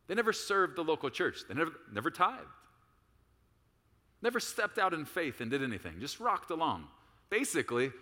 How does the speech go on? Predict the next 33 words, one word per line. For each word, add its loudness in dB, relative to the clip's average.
they 0
just -4
attended -8
church. -10
I 6
hope 0
you're 2
seeing -4
in 0
First 2
John 2
chapter -2
two, -2
it's 0
entirely 4
possible 2
for 6
a 8
believer 2
to 6
be 4
saved, 2
to 0
believe 2
and -4
get 4
to -2
heaven, 0
but 2
also 4
stand 0
before 2
Jesus 0